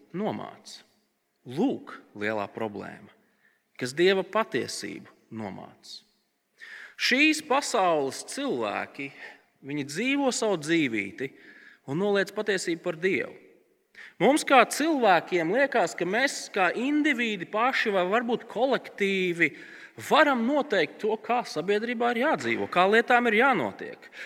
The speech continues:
Mēs paši nosakam savus standartus, mēs paši nosakam savus kritērijus. Mums ir vienalga par Dievu, par viņa baušļiem, par viņa vārdiem. Mēs paši definējam to, kas, kad, kā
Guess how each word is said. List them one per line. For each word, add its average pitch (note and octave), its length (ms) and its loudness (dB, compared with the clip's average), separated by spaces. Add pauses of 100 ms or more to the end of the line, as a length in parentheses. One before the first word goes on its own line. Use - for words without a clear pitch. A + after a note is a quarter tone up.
Mēs D#3+ 160 0
paši C#4 320 4
nosakam B3 440 -4
savus G#3+ 320 -2
standartus, G3 600 0
mēs C3 120 -8
paši B3 300 -2
nosakam A#3+ 340 -4
savus G3+ 320 -2
kritērijus. G#2+ 840 0 (260)
Mums B3+ 200 4
ir C4 100 0
vienalga C4 480 4
par E3+ 180 2
Dievu, A#3+ 400 0
par F3+ 200 0
viņa C3 200 0
baušļiem, A3+ 640 4
par C#3+ 160 0
viņa A#2 240 -2
vārdiem. C#3 640 2 (560)
Mēs D#3+ 140 -12 (100)
paši G#3+ 320 0
definējam G#2 760 -2
to, A3+ 280 0 (400)
kas, - 480 -2 (240)
kad, G#3 320 2 (400)
kā G3+ 380 0